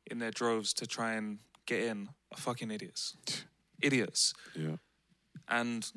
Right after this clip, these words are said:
Speaker 1: I don't think anyone disputes that. But then there's also the case of, like, okay, on the flip side, what measures were put in place to try and prevent this? If anyone's been to,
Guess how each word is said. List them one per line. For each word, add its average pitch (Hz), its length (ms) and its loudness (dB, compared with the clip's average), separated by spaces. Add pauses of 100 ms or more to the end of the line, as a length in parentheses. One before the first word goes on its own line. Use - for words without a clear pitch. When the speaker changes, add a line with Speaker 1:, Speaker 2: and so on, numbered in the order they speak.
(140)
Speaker 1:
I 123 100 2
don't 139 140 8
think 135 200 0
anyone 120 260 0
disputes - 420 4
that. 95 200 -4 (1400)
But 117 140 0
then 131 160 2
there's 127 180 2
also 143 300 4
the 120 100 -4
case 117 340 0
of, 110 140 -6
like, 107 320 -4
okay, 107 420 -4 (760)
on 113 80 -2
the 110 60 -2
flip - 280 0
side, 107 360 2 (200)
what 120 160 0
measures 117 340 -2
were 107 60 -8
put - 200 -8
in 104 100 -6
place 107 280 -4
to - 100 -4
try - 160 -6
and - 80 -8
prevent 101 300 -6
this? - 240 -4 (420)
If - 100 2
anyone's 196 320 8
been 165 220 6
to, 139 280 10